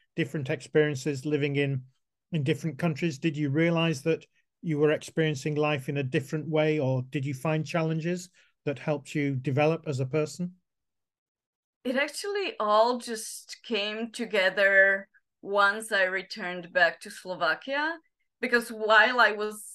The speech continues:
Speaker 2: living those experiences, it was kind of a natural flow. But then when I came back, I kind of experienced a bit of a culture shock, because I realized that things work differently in Slovakia. And, uh,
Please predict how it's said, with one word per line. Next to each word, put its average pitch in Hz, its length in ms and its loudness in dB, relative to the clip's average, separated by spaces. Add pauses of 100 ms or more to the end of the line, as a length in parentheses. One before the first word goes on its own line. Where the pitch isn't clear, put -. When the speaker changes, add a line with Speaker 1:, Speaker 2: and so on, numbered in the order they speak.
(180)
Speaker 2:
living 240 720 -2
those 226 300 2
experiences, 262 1120 -8
it 220 180 -6
was 226 200 -2
kind 220 220 2
of 214 100 -6
a 220 60 2
natural 202 480 -4
flow. 208 480 4 (340)
But 220 200 2
then 214 280 2
when 208 160 2
I 202 120 -4
came 220 400 -8
back, 214 340 2 (440)
I 196 220 4
kind 214 320 -4
of 202 100 -4
experienced 208 920 -4
a 196 40 -2
bit 190 200 -4
of 202 100 0
a 202 80 -6
culture 196 400 -4
shock, 262 400 0 (420)
because 214 360 -2
I 202 80 6
realized 202 720 2
that 196 240 -4
things 208 360 -6
work 202 280 0
differently 247 520 -8
in 240 120 -6
Slovakia. 233 680 -4 (600)
And, 190 540 2
uh, 185 460 8